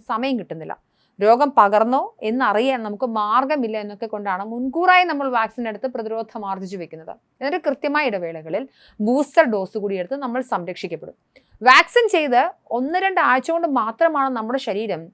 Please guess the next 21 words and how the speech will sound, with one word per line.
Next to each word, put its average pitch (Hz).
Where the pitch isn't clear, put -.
ഈ 277
വൈറസിനെതിരെയുള്ള 233
ആന്റിബോഡി 254
പൂർണ്ണമായും 254
ഒരുക്കിയെടുക്കൂ. 226
എ, 254
അതുകൊണ്ട് 370
തന്നെ 302
മുഖത്ത് 240
അല്ലെങ്കിൽ 294
തലയിൽ 262
അല്ലെങ്കിൽ 311
ആഴത്തിലുള്ള 330
മുറിവ് 240
സംഭവിച്ചിട്ടുണ്ടെങ്കിൽ 208
എത്രയും 392
പെട്ടെന്ന്, 196
അതായത് 240
ഒരു 285
ആറ് 359
മണിക്കൂറിനുള്ളിലൊക്കെ 240